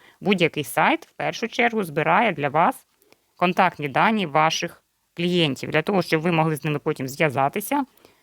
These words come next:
е, обсудити якісь умови співпраці тощо. Нехай це буде ваш клієнт або клієнт вашого клієнта.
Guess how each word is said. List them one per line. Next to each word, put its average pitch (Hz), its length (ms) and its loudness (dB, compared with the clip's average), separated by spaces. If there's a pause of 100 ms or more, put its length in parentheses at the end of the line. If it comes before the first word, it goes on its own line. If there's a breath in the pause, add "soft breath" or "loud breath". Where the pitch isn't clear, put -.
(260 soft breath)
е, 131 360 -4 (380)
обсудити 165 840 2
якісь 160 380 -4
умови 160 240 2
співпраці 190 720 -2
тощо. 143 420 -6 (1500)
Нехай 180 280 0
це 170 100 -6
буде 156 160 -4
ваш 160 300 2
клієнт 190 480 -2
або 151 180 -4
клієнт 151 460 -8
вашого 202 400 2
клієнта. 180 540 -4